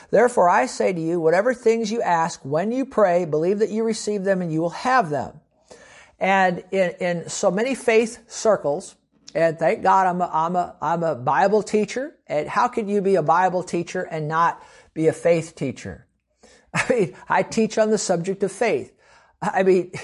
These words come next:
<laughs> uh, faith is so important. And, and, and I teach on faith a lot, that we're supposed to have faith in God and,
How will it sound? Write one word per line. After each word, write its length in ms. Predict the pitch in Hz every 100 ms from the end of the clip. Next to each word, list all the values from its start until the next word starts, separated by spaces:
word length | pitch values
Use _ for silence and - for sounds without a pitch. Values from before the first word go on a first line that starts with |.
| -
<laughs> 880 | 180 165 - _ - - - - -
uh, 200 | 165 170
faith 460 | 165 - 247 262 -
is 160 | 190
so 240 | - 214 220
important. 500 | 196 226 226 156 - _ _ - _ 175
And, 380 | 190 190 175
and, 300 | 175 175 165
and 160 | 175 180
I 100 | 165
teach 320 | 165 254 -
on 160 | 196 175
faith 400 | - 170 170 -
a 100 | 196
lot, 400 | 208 247 127 - _ -
that 120 | 147
we're 120 | 160
supposed 480 | - - - 165 -
to 240 | 175 156 - -
have 240 | 180 165 -
faith 460 | - 180 202 202
in 260 | - 185 180
God 500 | 165 175 185 185 165
and, 200 | 120